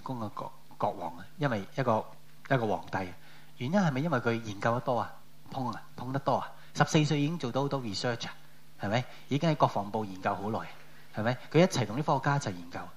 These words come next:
點解啲長會服佢啊？肯去碰釘碰得多，然後去攞到個經驗啊？梗係唔係啦，一定唔係添。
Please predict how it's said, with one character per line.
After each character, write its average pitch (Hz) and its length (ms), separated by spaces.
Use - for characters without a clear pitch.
點 240 100
解 277 60
啲 269 160
長 170 220
會 147 100
服 - 320
佢 87 180
啊？ 90 40
肯 196 160
去 208 80
碰 156 220
釘 185 120
碰 151 160
得 160 80
多， 156 200
然 101 100
後 95 80
去 104 60
攞 107 120
到 113 80
個 107 80
經 107 200
驗 90 120
啊？ - 80
梗 196 140
係 208 80
唔 143 80
係 131 260
啦， 180 160
一 - 240
定 120 100
唔 98 60
係 107 160
添。 135 160